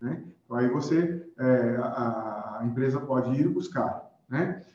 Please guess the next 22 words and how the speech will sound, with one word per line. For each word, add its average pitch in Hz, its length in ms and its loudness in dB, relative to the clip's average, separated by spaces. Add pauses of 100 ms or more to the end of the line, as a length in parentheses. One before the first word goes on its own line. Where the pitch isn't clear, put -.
(120)
A, 120 500 0
o - 100 -10
que 196 140 2
a, 220 180 6
o 160 100 0
que 180 120 0
a, 185 60 6
o 135 680 -2
que - 80 -10
a 156 60 -4
lei 120 360 2 (560)
de, 104 460 -10 (1040)
a 101 140 -20
Política 117 340 0
Nacional 117 300 0
de 110 80 -4
Resíduos 110 260 -10
Sólidos 110 360 -10
colocou, 123 680 0
que 120 100 -10
é 117 40 -4
bacana, 117 720 0